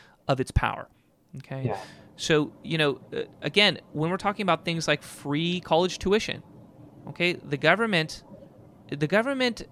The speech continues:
Speaker 1: cannot give free college tuition, okay? It doesn't have the power to do that. All it can do is it can do one of two ways.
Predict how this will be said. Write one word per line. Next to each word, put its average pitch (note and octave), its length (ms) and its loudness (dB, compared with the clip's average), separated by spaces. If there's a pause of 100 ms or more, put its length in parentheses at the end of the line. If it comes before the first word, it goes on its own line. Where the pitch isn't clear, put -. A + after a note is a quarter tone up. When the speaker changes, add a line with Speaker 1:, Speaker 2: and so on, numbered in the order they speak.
(120)
Speaker 1:
cannot F#3+ 400 0
give F3+ 220 -2
free C#3 160 -6
college C3+ 260 -2
tuition, - 400 -10 (300)
okay? D3+ 280 -6
It - 80 -10
doesn't E3 180 -4
have F3+ 120 -4
the F3 60 -6
power D#3+ 320 -2
to D3+ 100 -8
do E3+ 240 -2
that. - 220 -6 (400)
All D3+ 220 4
it A3 80 -4
can A3 140 -4
do B2 320 0 (380)
is C#3 240 -2
it C#3+ 100 -4
can C#3+ 120 -6
do C#3 160 -2
one C3+ 160 -4
of C3 60 -8
two C3 140 -8
ways. - 280 -10